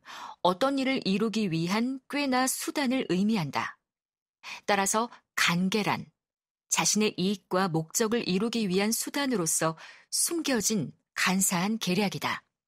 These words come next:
목적을 달성하기 위한 교활한 수단으로서의 계략은 높이 평가되지 않는다.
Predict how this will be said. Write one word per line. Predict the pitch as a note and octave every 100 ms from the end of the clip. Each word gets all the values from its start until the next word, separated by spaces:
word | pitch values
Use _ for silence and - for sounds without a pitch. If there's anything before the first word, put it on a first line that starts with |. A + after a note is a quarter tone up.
| _ _ _ _ _ _ _ _ _ _ _ _ _ _
목적을 | F#3+ - C#4+ C#4+
달성하기 | C#4+ F3+ D#3+ A#3+ A#3+ A#3+
위한 | F#3 G3+ G3 A3+ -
교활한 | A3 G#3+ B3 B3+
수단으로서의 | B3+ - D#4+ D#4 D4 C4+ - F#3+
계략은 | F#3+ E3 D3+ D3 G3+ - - -
높이 | F3+ D#3+ - -
평가되지 | D#4+ D#4 D4 G3 D3 -
않는다. | C3+ D3 D#3+ - -